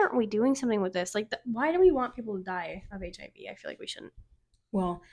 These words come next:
Speaker 2: the big pharmaceutical companies, if you believe in those
Speaker 1: Well, that's
Speaker 2: guys.
Speaker 1: gonna cost a lot of money.
Speaker 2: I know, but they're making a lot of money on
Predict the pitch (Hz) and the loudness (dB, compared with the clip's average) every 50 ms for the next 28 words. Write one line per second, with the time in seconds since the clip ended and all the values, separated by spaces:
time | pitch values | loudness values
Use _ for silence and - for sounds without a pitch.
0 | - - - - 196 185 202 190 185 - - 180 175 185 196 - 294 302 294 285 | -20 -18 -12 -8 -2 2 2 2 2 2 0 0 0 0 0 2 6 6 6 6
1 | - 214 - 202 190 185 - 190 185 185 190 208 247 240 - 226 208 - 170 160 | 4 2 4 4 4 4 4 4 4 6 6 6 6 4 2 0 -2 -4 -4 2
2 | 160 170 170 180 180 175 170 175 170 165 180 202 220 214 202 185 175 - - - | 2 4 6 6 6 6 6 4 4 6 8 8 10 10 8 6 4 0 -4 -4
3 | - _ - _ _ _ _ - 285 330 349 339 359 359 392 - 339 165 160 160 | -6 _ -20 _ _ _ _ 0 2 4 6 6 6 6 8 10 10 10 10 10
4 | 160 180 - 302 330 339 - - 320 311 311 311 285 269 262 285 339 330 311 311 | 8 8 10 8 8 8 8 2 6 6 8 8 6 6 6 4 4 4 4 2
5 | 320 _ _ _ - 202 214 226 262 262 233 214 - - 208 208 247 277 285 294 | 0 _ _ _ 6 8 10 10 12 10 10 8 8 10 10 10 10 10 8 6
6 | 285 285 302 294 277 247 233 233 233 233 220 220 226 240 233 240 - - 196 190 | 6 4 4 4 4 6 6 6 6 8 8 8 6 6 6 4 4 6 6 8
7 | 190 190 190 190 226 | 8 8 8 6 4